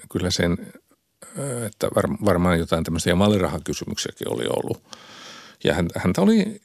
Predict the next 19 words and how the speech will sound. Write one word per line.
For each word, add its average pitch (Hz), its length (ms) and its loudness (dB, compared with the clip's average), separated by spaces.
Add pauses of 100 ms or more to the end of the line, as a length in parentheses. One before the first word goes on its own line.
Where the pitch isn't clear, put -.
(440)
äh, - 100 0 (1080)
yritetty 131 520 4
mukaan 107 520 4
politiikkaa 85 720 2
enemmän 78 420 2
ja 76 100 4
yhteiskuntaelämää - 1080 -2
ylipäänsä 101 580 0
enemmän, 87 520 0 (760)
mutta - 240 0
hän 85 140 4
oli 80 160 2
si-, 92 460 0
siihen 92 360 2
mennessä - 500 -2 (420)
kovasti - 500 0
kieltäytynyt. - 680 -12 (260)
Mut - 100 2
sitten 190 300 2